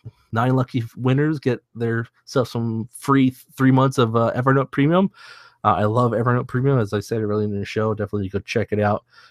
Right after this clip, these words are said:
Uh, yeah. So for anybody that's in the chat right now, uh, kind of coming towards the end of the show, I know it's a kind of short show, uh, that's kind of in the news this week. Uh,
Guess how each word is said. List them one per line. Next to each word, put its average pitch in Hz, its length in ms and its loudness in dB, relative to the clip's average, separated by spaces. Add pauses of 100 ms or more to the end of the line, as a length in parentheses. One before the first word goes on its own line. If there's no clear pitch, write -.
(160)
Uh, 85 320 -2 (1160)
yeah. 127 260 4 (100)
So - 260 4
for 156 140 4
anybody 226 260 6
that's 143 160 4
in 202 60 4
the 131 80 4
chat - 340 0
right 107 100 -2
now, 95 200 -2 (360)
uh, 110 120 0 (120)
kind 170 220 2
of 139 60 2
coming 147 240 0 (420)
towards 139 200 2
the 110 100 -4
end 127 140 2
of 113 40 -2
the 104 80 0
show, - 160 2
I 104 80 4
know 110 100 0
it's - 120 -4
a - 40 -10
kind 120 220 -2
of 87 100 -8
short - 280 -4
show, 90 320 -8 (400)
uh, 92 160 -2
that's 95 160 -6
kind 117 160 2
of 104 80 2
in 98 160 0
the 92 80 -2
news 104 400 2
this 95 200 -6
week. 92 300 -6 (460)
Uh, 87 600 -2